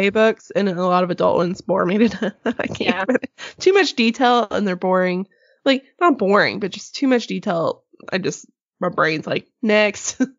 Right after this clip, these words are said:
Speaker 2: Like Lord of the Rings, because I've
Speaker 1: Oh my
Speaker 2: tried
Speaker 1: God.
Speaker 2: to read Fellowship of the
Speaker 1: Yeah.
Speaker 2: Ring, and let me tell you, it does. You don't need a chapter to talk about an ant walking three feet.
Speaker 1: Or
Speaker 2: Okay.
Speaker 1: a brick. Or, like, one specific brick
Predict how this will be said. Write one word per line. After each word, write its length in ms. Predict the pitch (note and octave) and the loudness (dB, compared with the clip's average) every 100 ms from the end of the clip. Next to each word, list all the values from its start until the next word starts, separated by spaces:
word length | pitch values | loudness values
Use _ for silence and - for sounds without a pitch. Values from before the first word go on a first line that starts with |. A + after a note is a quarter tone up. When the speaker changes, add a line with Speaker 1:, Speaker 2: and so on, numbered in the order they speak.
| _ | _
Speaker 2:
Like 240 | A3 A#3+ A#3 | 2 2 4
Lord 200 | A3+ A#3 | 2 2
of 80 | |
the 80 | A#3 | 0
Rings, 600 | G3 F#3 F#3+ A#3+ C#4+ - _ _ | 0 -2 -2 -6 -6 -16 _ _
because 260 | A#3+ A#3 G#3 | -6 -2 0
I've 140 | A3 | 2
Speaker 1:
Oh 100 | G3+ | 4
my 60 | G#3 A#3 | 4 2
Speaker 2:
tried 80 | A#3 - | -2 -2
Speaker 1:
God. 400 | A3+ A3+ G3 F#3 | 2 4 2 0
Speaker 2:
to 60 | F#3 | 0
read 240 | A#3 B3 _ _ _ - | -2 -4 _ _ _ -6
Fellowship 420 | C4 B3+ - C#4+ | 0 0 -2 -8
of 60 | B3 | -4
the 80 | C4+ | 0
Speaker 1:
Yeah. 60 | D4 | 2
Speaker 2:
Ring, 280 | D4+ D4+ E4 _ _ _ _ - | 0 -2 -6 _ _ _ _ -4
and 100 | B3 | 0
let 140 | B3 B3+ | 2 2
me 100 | C4+ | -2
tell 260 | - G#3 | -2 -2
you, 380 | G3 F#3+ F#3 F3+ _ _ - | 0 -2 -4 -6 _ _ -2
it 140 | A#3+ | 2
does. 200 | C#4 C#4 | 4 2
You 120 | C4 | -2
don't 180 | D4 D#4+ | 0 0
need 120 | D4+ | 2
a 40 | C4 | 0
chapter 680 | - - - - G3 G3 G#3+ _ _ _ _ | 0 -4 -4 -4 -4 -4 -8 _ _ _ _
to 60 | - | -8
talk 260 | - G#3 G3+ | 0 0 2
about 220 | A3 G#3+ | 0 0
an 60 | - | -4
ant 460 | G#3+ G3 G3 - - _ - | -4 -2 -4 -8 -20 _ -10
walking 600 | G#3 G#3 - G3 G3 F#3 - _ - | 0 0 0 -2 -4 -6 -14 _ -8
three 200 | G3 F3 | -6 -4
feet. 280 | - - - _ - _ _ - | -6 -10 -12 _ -20 _ _ -4
Speaker 1:
Or 180 | G#3+ | 0
Speaker 2:
Okay. 180 | G#3 F#3 | 2 2
Speaker 1:
a 40 | C4+ | 0
brick. 600 | F#4 E3+ E3+ D4 D4+ C#4+ - | -2 -2 -2 -2 -8 -10 -6
Or, 120 | G#3+ A3+ | 2 4
like, 220 | G#3+ G#3+ | 4 2
one 360 | G#3+ A#3 B3 | 0 2 2
specific 680 | C4 C#4 C#4+ - C#4 C4 A#3 _ | 0 -4 -6 -4 -4 -4 -6 _
brick 460 | G#3+ G3+ E3+ D#3+ | -2 0 0 -4